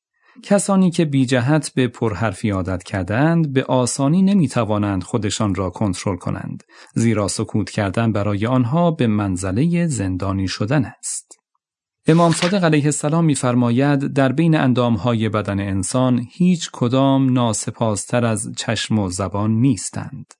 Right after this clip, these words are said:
انسان به هر عضوی از اعضای بدن خود خدمت کند، متقابلاً آن عضو هم خدمتی برای او انجام می‌دهد، اما چشم و زبان این گونه نیستند.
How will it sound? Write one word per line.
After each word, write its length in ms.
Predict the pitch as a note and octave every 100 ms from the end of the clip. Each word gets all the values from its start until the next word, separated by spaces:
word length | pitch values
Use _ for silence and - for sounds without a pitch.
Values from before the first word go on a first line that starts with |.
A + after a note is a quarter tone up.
| _ _ _ _ _
انسان 420 | F3+ F3 - G3+
به 120 | E3 D3+
هر 180 | D#3+
عضوی 380 | F3 E3 D3+ D3
از 140 | C3+ B2+
اعضای 480 | C3 B2+ C3+ C3
بدن 340 | A2+ A#2 A2+ G#2+
خود 240 | - A#2
خدمت 420 | - A#2 A2+ A2
کند، 480 | - D3 D3+ F3 E3 - _ _
متقابلاً 760 | C3 B2 C3+ C#3 C3+ D3 F3 F#3+ -
آن 140 | A#2+
عضو 360 | - D3+ D#3+ C#3+ C#3+
هم 300 | D#3+ D3+ D3+
خدمتی 520 | - G2+ A2 B2 -
برای 320 | A#2+ F#2 F#2
او 220 | G2+ C#3
انجام 380 | C3 B2+ E3 C3+
می‌دهد، 440 | E2+ E2 F#2 - - - _ _
اما 360 | B2 A#2 G#2 F#2+
چشم 380 | - A2 - B2+
و 60 |
زبان 380 | B2 C3 D#3+ G3+
این 180 | - G2+
گونه 280 | F#2 F#2 G2+
نیستند. 640 | B2+ E3+ - - - F2+